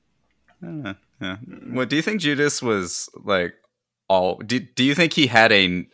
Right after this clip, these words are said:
a negative character arc where he started out a true believer and then kinda went the wrong direction, or was he just always that? He, was he always the kinda guy that would do that, and then,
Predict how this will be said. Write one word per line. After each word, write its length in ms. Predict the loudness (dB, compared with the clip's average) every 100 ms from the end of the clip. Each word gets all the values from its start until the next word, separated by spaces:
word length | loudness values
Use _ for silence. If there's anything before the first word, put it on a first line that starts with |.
| -10
a 140 | -4
negative 580 | -2 2 2 2 0 0
character 420 | 0 0 0 -2
arc 240 | 0 -2 -2
where 100 | -4
he 100 | -4
started 380 | -2 0 2
out 200 | 2 2
a 60 | -2
true 200 | -4 -6
believer 480 | -4 -4 -4 -2 -4
and 120 | -2
then 120 | -4
kinda 360 | -2 0 0 0
went 200 | -4 -4
the 80 | -4
wrong 220 | -2 -2
direction, 480 | -2 -2 -4 -6 -4
or 80 |
was 160 | -6 -6
he 80 | -6
just 220 | -6 -4
always 720 | -2 -2 0 0 -2 -4 -8 -12 _ _ _ _ _ -12
that? 520 | -4 -2 -2 -4 -8 _ _ _ _ _ -8
He, 120 | -8 -6
was 200 | -4 0
he 100 | 4
always 300 | 6 6 2
the 60 | 2
kinda 280 | 2 4
guy 260 | 4 6 6
that 120 | 4
would 120 | -2
do 160 | -2 0
that, 320 | 2 2 0
and 160 | -2 -2
then, 500 | 0 0 -2 -4 -8